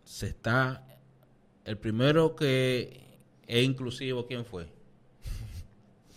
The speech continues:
Fíjate, de inclusión vamos. Fue Dios, fue Jesús. Porque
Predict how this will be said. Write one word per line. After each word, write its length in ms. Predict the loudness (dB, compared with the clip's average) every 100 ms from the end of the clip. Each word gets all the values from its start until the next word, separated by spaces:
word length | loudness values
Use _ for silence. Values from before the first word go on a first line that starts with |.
| -8
Fíjate, 160 | -2
de 60 | 0
inclusión 400 | 0 -6 -6 -2
vamos. 420 | 0 0 -2 -6 -12 -18 -20 _ -20 -20 -20 -20 -20 -20 -20 -20 _ _ _ _ _ _ _ _ -20 -20 -20 _ -20 -20 -20 _ _ -20 -14
Fue 120 | -12
Dios, 460 | -10 -10 -10 -16 -20 _ _
fue 100 | -8
Jesús. 300 | -6 -6 -8 -14 -16 -20 -20 -20 -20 -16 0
Porque 580 | 2 2 0 -2 -2